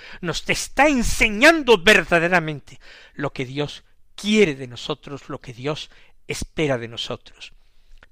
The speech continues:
Pero Él nos ha dejado y nos ha enviado a su Hijo Jesucristo como Maestro para todos los hombres,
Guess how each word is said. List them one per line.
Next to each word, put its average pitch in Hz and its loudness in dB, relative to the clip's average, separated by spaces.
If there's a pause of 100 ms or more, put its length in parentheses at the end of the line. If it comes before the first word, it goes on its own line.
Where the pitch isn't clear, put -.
(100)
Pero 151 4
Él 165 0
nos 156 -4
ha 143 2
dejado 135 2
y 131 -12
nos 135 -4
ha 196 2
enviado 156 0 (340)
a 165 6
su 202 -2
Hijo 226 2
Jesucristo 156 -8 (260)
como 175 -2
Maestro 175 6
para 139 2
todos 202 -6
los 160 -8
hombres, 170 -8